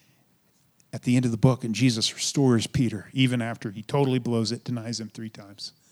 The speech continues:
The point is, you can't, you need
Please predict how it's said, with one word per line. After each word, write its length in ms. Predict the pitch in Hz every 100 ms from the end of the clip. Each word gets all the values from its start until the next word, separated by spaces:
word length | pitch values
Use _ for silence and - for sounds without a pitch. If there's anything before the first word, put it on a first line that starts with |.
| _ _ _ _ _ _ _ _ _ _ _ _ _ _ _ _ _ _ _ _ _ _ _ _ _ _ - - - _ _ _ _ - -
The 60 | -
point 200 | 143 165
is, 140 | 147
you 80 | 143
can't, 300 | - 165 151 - _ _ -
you 480 | - 139 127 170 190
need 640 | 165 131 147 160 170 170